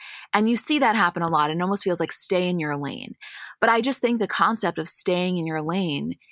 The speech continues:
is almost becoming a thing of the past, because the lanes are shifting so much and there's so much in and out and there's so much back and forth and you can do so many more things with so many different platforms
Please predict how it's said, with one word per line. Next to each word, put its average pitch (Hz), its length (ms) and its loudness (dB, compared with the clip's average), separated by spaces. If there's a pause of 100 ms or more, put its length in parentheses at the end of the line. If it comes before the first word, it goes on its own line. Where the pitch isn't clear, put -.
(180)
is 180 200 2
almost 202 360 2
becoming 170 680 -2 (460)
a 175 100 0
thing 185 240 -2
of 165 100 -4
the 151 100 -4
past, - 580 0
because 165 500 -2 (420)
the 185 100 0
lanes 226 340 2
are 170 80 0
shifting 185 480 -2
so 170 320 0
much 175 340 0
and 175 100 -4
there's 160 200 -2
so 190 120 0
much 202 240 -2
in 180 140 -2
and 175 100 -2
out 170 160 2
and 185 120 -2
there's 156 120 -6
so 180 120 -4
much 196 160 -4
back 165 240 0
and 165 100 -8
forth 180 300 0
and 165 180 -6 (240)
you 185 100 -2
can 196 140 0
do 190 180 0
so 180 200 0
many 180 160 -2
more 160 200 -2
things 175 320 -4
with 160 120 -6
so 156 120 -2
many 170 200 -4
different 156 320 -6
platforms 202 680 -2